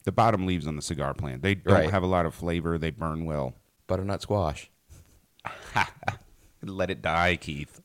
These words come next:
Speaker 1: <laughs> Let that one go.
Speaker 2: You know, I finally had some butternut squash the other week.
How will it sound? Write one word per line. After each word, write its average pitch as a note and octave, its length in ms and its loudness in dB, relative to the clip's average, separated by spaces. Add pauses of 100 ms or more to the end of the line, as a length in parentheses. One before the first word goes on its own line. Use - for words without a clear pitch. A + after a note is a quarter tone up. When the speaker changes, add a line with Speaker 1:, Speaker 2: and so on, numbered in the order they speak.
Speaker 1:
<laughs> - 460 -18
Let G2 260 -2
that F2+ 160 -2
one F#2+ 140 -4
go. F2+ 400 0
Speaker 2:
You A2+ 60 0
know, B2 60 2
I A#2+ 80 6
finally C#3 320 4
had B2+ 300 4
some G2+ 120 0
butternut E2 340 0
squash D#2+ 300 -2
the E2+ 80 -4
other E2 180 0
week. F2+ 340 -6